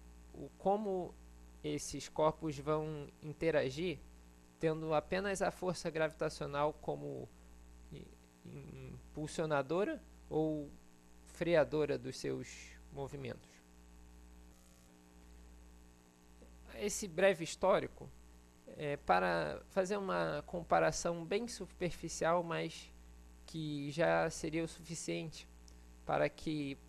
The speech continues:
possamos ver como a curiosidade e a, as necessidades de explicações,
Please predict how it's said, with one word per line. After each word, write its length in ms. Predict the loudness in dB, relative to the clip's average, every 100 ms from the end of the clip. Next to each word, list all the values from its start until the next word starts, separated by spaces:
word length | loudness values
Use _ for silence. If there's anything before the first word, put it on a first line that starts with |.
| -4
possamos 560 | -4 -2 -2 -2 -4
ver 320 | -4 -2 -2 -6 -2
como 440 | -2 0 -4 -6 -4
a 380 | -2 0 0 -2
curiosidade 1040 | -2 -2 -2 -4 -6 -8 4 6 6 4 -10 -16 -20 -20 -20 -16
e 220 | -10 0 2
a, 440 | 4 2 -2 -4 -8 -12
as 200 | -10 -10
necessidades 880 | -6 -6 -4 -4 -4 4 4 4 -2
de 280 | -8 -8 -8
explicações, 1000 | -10 -6 -4 0 0 0 -4 -4 -6